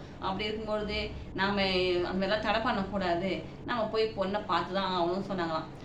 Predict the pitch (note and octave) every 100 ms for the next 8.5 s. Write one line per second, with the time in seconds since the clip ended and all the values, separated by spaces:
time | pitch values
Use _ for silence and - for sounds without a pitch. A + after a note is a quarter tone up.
0 | - - A3 G3+ A3 C#4 C4 A#3 D4 D4+
1 | G3+ G3 F#3+ F3+ - F#3 - - - -
2 | G3 G#3+ F#3 D#3 - - A3+ C4 A3 F3
3 | A3 G3+ F3+ G3 F3 E3+ - F3+ F3 G#3
4 | A#3 G3+ G3+ G3 A#3+ G#3+ F#3 F#3+ - -
5 | - - F#3 G#3 G3 D#3+ A3+ G3+ F3 F#3
6 | F3 E3 B3+ D4 - - - E3 F#3 B3+
7 | A#3+ A#3 G#3 F#3 G3+ - - - - G#3
8 | G#3+ B3+ A#3+ G#3+ A#3